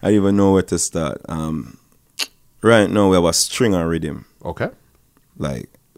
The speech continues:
Speaker 1: I mean, string and rhythm. Like,
Speaker 2: Yeah.
Speaker 1: and I didn't force to put them out. Right now, only thing is you'll probably sip on the road is, like, water crackers.
Speaker 2: Yeah.
Speaker 1: But there's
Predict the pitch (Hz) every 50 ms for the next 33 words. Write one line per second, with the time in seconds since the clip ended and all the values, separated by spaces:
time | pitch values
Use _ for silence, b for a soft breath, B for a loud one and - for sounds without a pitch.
0 | _ _ _ _ - 60 65 76 78 73 71 69 67 67 - - - - - -
1 | 92 80 73 67 65 65 69 69 64 67 64 - - - - - 65 69 65 57
2 | - 71 - 73 76 73 71 69 - - _ _ _ _ _ - 92 85 80 78
3 | 71 69 - - - 104 101 90 80 - - 85 - - - - - - 80 78
4 | 76 73 69 - - 85 87 87 80 50 - 82 80 80 82 82 82 82 80 -
5 | 87 82 82 82 80 78 - - 78 78 69 - 85 73 73 76 - - - -
6 | 69 69 67 69 76 69 65 71 73 62 53 50 - 64 64 62 60 58 - -
7 | - - - 58 55 - - 55 55 - - - 92 80 69 67 B B B B
8 | - 58 60 - - 60 60 52 - -